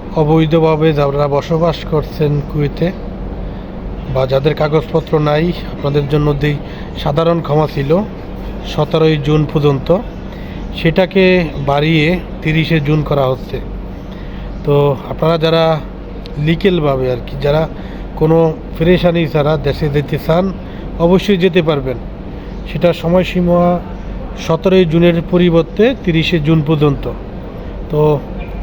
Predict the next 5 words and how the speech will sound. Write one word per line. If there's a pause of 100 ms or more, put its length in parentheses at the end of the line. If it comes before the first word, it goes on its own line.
(220)
আজকে, (1080)
আজকে
থেকে
আর
কি,